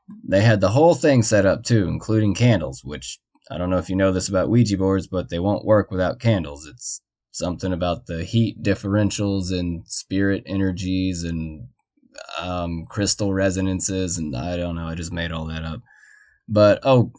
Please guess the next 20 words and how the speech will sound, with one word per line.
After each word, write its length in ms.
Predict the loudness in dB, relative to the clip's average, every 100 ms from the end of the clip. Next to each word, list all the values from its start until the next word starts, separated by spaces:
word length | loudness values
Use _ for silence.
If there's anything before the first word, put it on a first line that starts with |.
| -4
and 200 | 0 2
then 220 | 2 2
the 220 | 0 -4 -12 _
dad 320 | 0 2 2 -4
comes 260 | -2 0 2
home 420 | 2 2 0 -4 _ -6
unexpectedly, 680 | -4 -2 2 2 4 4 2
so 200 | 2 0
they 120 | 0
stop. 340 | 0 -2 -4
They 120 | -6 -8
don't 160 | -6
want 160 | -6 -6
him 100 | -6
to 60 |
think 340 | -8 -8 -8 -8
that 180 | -10 -8
they've 240 | -10 -8
gone 240 | -8 -8
crazy 540 | -2 0 2 4 2